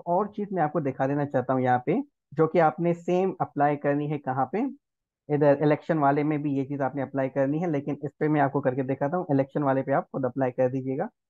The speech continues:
वो ये कि मैं इसकी जो है वो data type देखना चाहता हूँ कि इसकी data type क्या है basically। तो data type check करने के लिए पीएचपी में हमारे पास एक function होता है जो होता है var underscore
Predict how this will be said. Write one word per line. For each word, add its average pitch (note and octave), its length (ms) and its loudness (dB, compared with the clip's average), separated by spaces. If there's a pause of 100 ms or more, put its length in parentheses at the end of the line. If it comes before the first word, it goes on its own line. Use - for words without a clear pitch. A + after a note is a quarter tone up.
(220)
वो G#3+ 160 4
ये F3 300 2 (340)
कि F#3 80 2
मैं F3+ 220 2
इसकी F#3 680 -2
जो E3 160 2
है F#3 120 0
वो F3+ 140 0
data D3 300 0
type E3+ 200 0
देखना C3+ 280 -6
चाहता C#3+ 260 -4
हूँ E3 100 -2
कि D#3+ 80 -4
इसकी D3+ 180 -6
data C3+ 220 0
type C#3+ 260 0
क्या C3 140 0
है A2 80 -4
basically। A#2+ 460 -6 (340)
तो D3 80 2
data D#3 260 2
type F#3+ 260 -2
check F3 160 0
करने E3+ 240 2
के F3 80 -4
लिए F3+ 100 0
पीएचपी E3 300 -6
में E3+ 80 -2
हमारे C#3+ 240 0
पास D3+ 160 -2
एक C#3+ 100 -4
function D3 340 -4
होता E3+ 160 -2
है D#3 100 0
जो C#3 140 0
होता C3+ 200 -2
है E3 80 2
var B2+ 340 4
underscore B2 400 -2